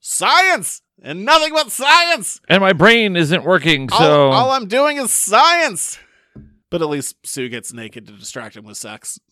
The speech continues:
Speaker 2: That was, like, page three, and then after that, it's like, no more.
Speaker 1: <laughs> Yeah.
Speaker 2: It didn't work very long.
Speaker 1: I mean, I guess it's,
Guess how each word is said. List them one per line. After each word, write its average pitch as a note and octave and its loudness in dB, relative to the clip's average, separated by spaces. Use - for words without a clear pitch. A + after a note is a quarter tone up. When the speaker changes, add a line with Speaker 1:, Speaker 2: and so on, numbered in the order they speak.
Speaker 2:
That D#3+ -2
was, C#3+ -6
like, B2 -8
page - -10
three, A2+ -6
and G#2+ -6
then A2 -2
after A2+ -4
that, G2+ -2
it's G2+ -8
like, G2+ -12
no A2 -8
more. G2 -8
Speaker 1:
<laughs> - -14
Yeah. B2 -14
Speaker 2:
It A#2 -12
didn't A#2+ -6
work A2+ -6
very A2 -6
long. G2+ -8
Speaker 1:
I - -20
mean, C3 -12
I A#2+ -10
guess C#3+ -10
it's, - -18